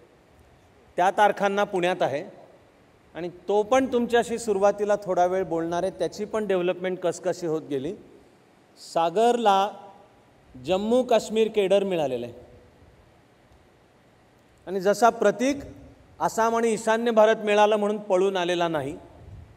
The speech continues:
सोयीचं लग्न केलेलं नाही आहे, उलट प्रतीकची पत्नी प्रतीकबरोबर तिकडे संसार करते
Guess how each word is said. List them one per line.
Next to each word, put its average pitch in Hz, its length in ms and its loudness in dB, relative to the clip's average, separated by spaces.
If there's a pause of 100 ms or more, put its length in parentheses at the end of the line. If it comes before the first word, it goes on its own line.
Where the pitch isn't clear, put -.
(320)
सोयीचं 208 540 0
लग्न 185 340 2
केलेलं 165 420 -2
नाही 139 140 -6
आहे, 143 80 -6
उलट 170 280 -2
प्रतीकची 190 540 -6
पत्नी 196 380 -4
प्रतीकबरोबर 185 720 -2
तिकडे 175 380 -6
संसार 160 400 -6
करते 151 460 -8